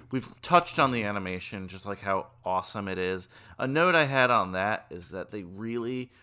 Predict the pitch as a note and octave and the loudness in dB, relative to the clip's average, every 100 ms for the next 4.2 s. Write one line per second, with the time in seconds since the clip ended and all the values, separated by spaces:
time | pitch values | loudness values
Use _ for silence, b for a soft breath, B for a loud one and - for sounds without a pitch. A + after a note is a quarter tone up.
0 | b - A2 - _ _ - F2+ C3 A#2 | b -4 -4 -6 _ _ -14 -10 -8 -6
1 | B2+ B2 C3 - G2+ G#2 G#2 G#2+ G2+ A2 | -8 -8 -8 -4 -4 -4 -4 0 0 0
2 | A#2 - - b b A#2 A#2 A2+ G#2 A#2 | -4 -14 -20 b b -6 -4 -6 -8 -6
3 | A2 G#2 - F#2 F#2+ - - A#2+ C#3 D3 | -4 -6 0 0 0 -4 -8 -4 -2 -2
4 | E3 | -6